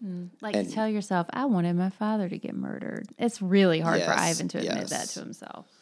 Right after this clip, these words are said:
Speaker 2: And, and I think that Jesus gives us that ability.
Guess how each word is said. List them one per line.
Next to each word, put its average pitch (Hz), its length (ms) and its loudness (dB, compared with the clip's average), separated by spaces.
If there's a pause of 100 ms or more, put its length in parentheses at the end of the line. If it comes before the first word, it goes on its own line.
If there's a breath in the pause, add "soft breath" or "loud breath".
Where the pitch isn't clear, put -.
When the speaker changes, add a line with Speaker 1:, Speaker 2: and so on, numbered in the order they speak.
(540 soft breath)
Speaker 2:
And, 107 320 0
and 92 480 -4 (1600 loud breath)
I 113 60 0
think 110 280 0
that - 180 -12
Jesus 104 760 -6 (560)
gives 101 360 -4
us 104 220 -2
that 85 440 -8
ability. - 680 -6